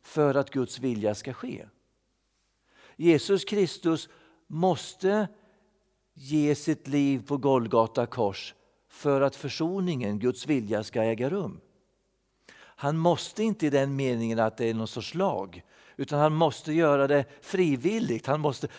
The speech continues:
det måste ske för att det ska få de följder som det är tänkt, som är Guds plan.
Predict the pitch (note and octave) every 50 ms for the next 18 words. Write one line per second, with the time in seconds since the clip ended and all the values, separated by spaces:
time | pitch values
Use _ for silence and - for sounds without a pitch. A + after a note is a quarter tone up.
0 | - - D#3+ D#3 D#3+ E3 C3+ - - D#3 - - D#3+ D#3 - - - F3 F3+ E3+
1 | E3 E3+ - G#3+ A3 G3+ - - - - - - - _ _ - D#3 C#3+ - D#3
2 | - - D3+ D3+ C#3+ B2 C3+ C3+ B2+ - G3 F3 D#3 C#3 C#3+ D#3+ G#3+ G#3+ F#3 -
3 | - - - - - - A#2 A2+ A2+ A2+ - - E3+ D#3+ D#2+ - - _ - -
4 | - _ _ _ _ - - B2 C3 B2 A2 B2 A2+ A2+ - - - F#2+ - -
5 | - - -